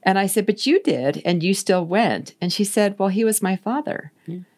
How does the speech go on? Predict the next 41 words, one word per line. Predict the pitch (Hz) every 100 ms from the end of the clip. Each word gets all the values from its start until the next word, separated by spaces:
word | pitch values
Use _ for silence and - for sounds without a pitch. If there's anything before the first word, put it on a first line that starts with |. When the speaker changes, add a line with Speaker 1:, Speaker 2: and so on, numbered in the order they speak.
| _ _ _ _ _ _ _ _ _
Speaker 2:
And, | 147 143
and, | 139 139
and | 82 147 151 -
my | 151 151
whole | 156 226 160
life, | 143 131 -
what | 139
I've | 127 131
always | 135 143 135 127
heard | 151 139 131 120 _ _ _ _
from | - 139
her | 131 131
when | 117 123
she, | 123 131 -
you |
know, | 127 117
it's | 117
the | 120
same | 123 147 139
thing | 135 127
she | 131
said | 131 123
on | 113
the, | 113
on | 107 - 123
the | 113
podcast | 165 196 - 107 -
that | 104 -
day, | 101
is | 101 104
that | 101 - _ _ _
it | 120
was | 135
the | 143 135
only, | 147 156 143 135 127 -
we | 143
needed | 143 143 131
a |
sense | - 120 123
of | 107
normalcy. | 107 190 165 - - 110